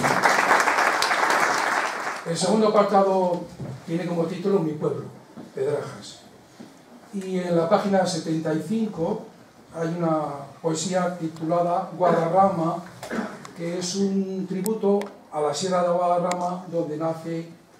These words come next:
el río Eresma, nuestro río, aunque no esté en nuestro término,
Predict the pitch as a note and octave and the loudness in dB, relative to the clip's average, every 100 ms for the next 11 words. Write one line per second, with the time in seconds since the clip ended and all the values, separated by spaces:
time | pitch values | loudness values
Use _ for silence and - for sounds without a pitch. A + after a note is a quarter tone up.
0 | - - E3 D#3 D3 D#3+ E3+ E3 E3+ E3+ | -20 -10 -6 -6 -6 -6 -4 -2 -2 -4
1 | D#3+ D#3+ E3 E3 E3 - D#3 D3 D3 D3+ | -4 -4 -4 -6 -8 -8 -8 -4 -4 -4
2 | F3 F3 D#3+ D3 D3+ D#3 - D3 D3+ C#3+ | -2 -2 -2 -6 -10 -10 -10 -8 -8 -10
3 | - D#3 - - - - - | -10 -10 -8 -6 -6 -6 -6